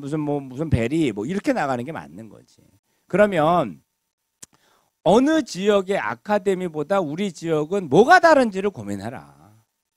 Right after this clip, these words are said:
어? 뭐가 다른지를 고민해라. 뭐를 가리키고 뭐를 배우는지를 고민해라. 라는 거죠. 그러니까 숲 그러면 예를 들어가지고 시흥숲보다 안양숲이 넓다. 그럼 숲은 하면 안 돼.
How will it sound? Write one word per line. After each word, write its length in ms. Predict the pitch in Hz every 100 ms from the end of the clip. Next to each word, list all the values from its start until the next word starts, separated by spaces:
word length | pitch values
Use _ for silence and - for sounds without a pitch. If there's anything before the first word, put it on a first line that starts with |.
| _
어? 160 | - 180 _ _ _ _
뭐가 280 | 110 160 240
다른지를 440 | 131 127 131 117
고민해라. 440 | - 82 92 - - _
뭐를 400 | 98 190 302 302
가리키고 460 | 208 233 - 147
뭐를 300 | 107 107 196
배우는지를 600 | 196 104 117 117 101 123
고민해라. 500 | 147 101 110 113 73 _ _ _ _ _ _ _ _
라는 240 | 90 117 131
거죠. 240 | 78 _ - _ _ _ _ _ _
그러니까 380 | - 202 226 202 - _ _
숲 360 | - 330 269
그러면 400 | - 208 214 214
예를 240 | 175 160 185
들어가지고 500 | 180 175 160 151 165
시흥숲보다 880 | - 277 302 262 - - 147 165 98
안양숲이 440 | 131 220 220 214
넓다. 380 | 220 123 - 160
그럼 200 | - 160
숲은 380 | 165 247 294 277
하면 300 | 175 190 190
안 160 | 143 -
돼. 420 | 107 135 80